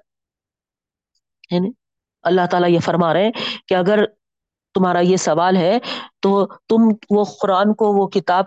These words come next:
کو، آ، اصلی حالت میں کہاں رکھے باقی، جس پر تم کو ناز ہے؟ تم تو اس کے، ہے نا، ٹکڑے ٹکڑے کر دیے۔ اسی لیے، ہے نا،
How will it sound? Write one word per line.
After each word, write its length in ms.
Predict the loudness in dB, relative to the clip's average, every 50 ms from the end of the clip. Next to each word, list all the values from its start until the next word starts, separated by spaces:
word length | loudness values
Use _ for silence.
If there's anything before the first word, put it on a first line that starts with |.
| -2
کو، 180 | -2 -2 -2 -2 -4 -6 -6
آ، 80 | -4 -4 -6 -6 _ _ -6
اصلی 280 | -4 -2 0 2 2
حالت 280 | 2 2 2 0 0 0
میں 80 | -2 0
کہاں 240 | 0 0 0 0
رکھے 260 | 0 0 0 -2 -2 0
باقی، 320 | 0 -2 -2 -2 -2 -4 -4 _ _ _ _ _ _ _ _ _ _ _ _ _ _ _ _ _ _ _ _ _ -6
جس 220 | -4 -2 -2 -2 -2
پر 80 | -4
تم 160 | -2 0 0
کو 100 | 0 2
ناز 260 | 0 0 0 0 0 0
ہے؟ 100 | -2 -2 -4 _ _ _ _ _ _ _ _ _ _ _ -4
تم 140 | 0 0 0
تو 140 | 2 2 0
اس 120 | 0 0
کے، 160 | 0 0 0 0 -2 -4 -14 -20 -20 _ _ _ _ _ _ -14 -6
ہے 180 | -2 0 0 0
نا، 200 | 2 2 0 0 -2 -6 -12 _ _ _ -20 -14 -6
ٹکڑے 240 | -4 -2 0 0 0
ٹکڑے 260 | 0 0 0 0 0 0
کر 140 | 0 0 0
دیے۔ 220 | 2 2 2 0 -2 -6 _ _ _ _ _ _ _ _ _ _ _ _ _ _ _ _ _ _ _ _ _ _ _ -10 -10 -10 -10 _ _ _ _ _ _ _ _ _ _ _ _ _ _ _ _ _ _ _ _ _ -4
اسی 260 | -4 -2 0 2 2
لیے، 280 | 2 4 2 2 2 0
ہے 920 | -2 -4 _ _ _ _ _ _ _ _ _ _ _ _ _ _ -4 -2
نا، 200 | 0 0 0 -2